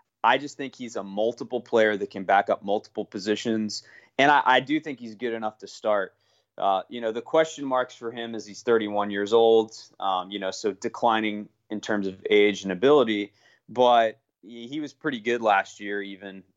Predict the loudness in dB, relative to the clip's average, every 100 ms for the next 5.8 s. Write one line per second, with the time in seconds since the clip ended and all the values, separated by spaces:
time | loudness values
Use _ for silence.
0 | -12 -10 -8 -10 -4 -4 2 2 2 -6
1 | -2 -2 -2 -10 -8 -6 -6 -2 2 2
2 | 2 -12 -20 _ _ 2 4 6 6 6
3 | 2 -8 -16 -16 -14 -12 -10 -12 -6 -4
4 | -2 -4 _ _ _ 0 2 2 -6 -8
5 | -4 -4 -6 -10 -2 0 0